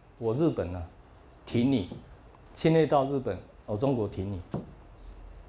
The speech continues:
所以我们两个要签一个友好的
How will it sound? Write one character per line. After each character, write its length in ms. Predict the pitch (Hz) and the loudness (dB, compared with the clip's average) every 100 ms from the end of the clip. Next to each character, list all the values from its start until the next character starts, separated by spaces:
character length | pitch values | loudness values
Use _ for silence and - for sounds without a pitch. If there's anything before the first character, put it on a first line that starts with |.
| - - | -20 -18
所 260 | - 151 160 | 4 8 8
以 260 | 139 104 104 - - | 6 0 -6 -20 -12
我 140 | 120 123 | -2 0
们 260 | 147 139 | 2 2
两 200 | 123 98 104 | 0 -2 -4
个 160 | 110 | -4
要 280 | 127 135 117 - | 0 0 0 -4
签 380 | - - 139 131 | -6 0 2 2
一 80 | 113 | 0
个 160 | 107 - - 131 | -4 -8 -8 0
友 320 | 123 127 139 | 4 6 4
好 220 | 117 92 87 | 0 -4 -6
的 80 | - | -10